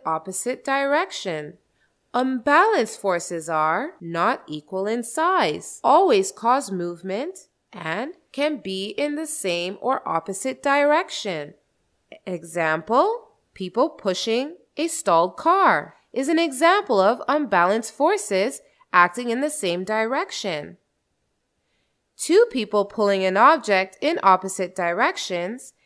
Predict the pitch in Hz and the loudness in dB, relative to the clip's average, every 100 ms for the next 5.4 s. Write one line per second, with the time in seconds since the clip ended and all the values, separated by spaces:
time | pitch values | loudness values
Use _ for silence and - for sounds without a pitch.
0 | _ - 220 277 349 233 190 175 208 220 | _ -4 -2 0 -2 0 0 0 0 -2
1 | - 160 165 220 - _ 269 302 220 170 | 0 2 2 -2 -10 _ -2 -2 0 -2
2 | 165 196 220 - 339 415 392 190 175 254 | 0 -2 -4 -6 -2 -2 -2 -4 -4 -4
3 | - _ _ - 339 381 - 165 208 - | -10 _ _ -8 -6 0 2 2 0 -4
4 | 285 - - 302 311 311 381 370 - 175 | -4 -4 -4 0 2 0 -2 -6 -8 -8
5 | 156 - - | -10 -14 -20